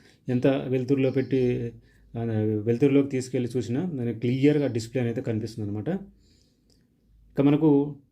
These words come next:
టచ్ శాంప్లింగ్, ఆ, రేట్ వచ్చేసి, ఆ, టూ వన్ సిక్స్ జీరో హెర్ట్జ్ వరకు అయితే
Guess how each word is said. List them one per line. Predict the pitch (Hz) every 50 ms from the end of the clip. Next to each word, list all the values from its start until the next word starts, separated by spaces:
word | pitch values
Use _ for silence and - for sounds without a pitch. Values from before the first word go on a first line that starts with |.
| _ -
టచ్ | 135 139 139
శాంప్లింగ్, | - 147 147 143 139 143 147 147 143 139 151 151 131
ఆ, | 123 123
రేట్ | 120 123 127 131
వచ్చేసి, | 131 131 - 135 123 - 147 139 123 123 131 - - _ _ _ _ _ _ _ _ _ _ - 123
ఆ, | 120 117 113 113 110 113
టూ | 135 135
వన్ | 135 139 143
సిక్స్ | 139 - 135 120 117
జీరో | 135 135
హెర్ట్జ్ | 110 113 123 110 123
వరకు | 123 123 120 117 123
అయితే | 117 110 139 127 117 117 120 107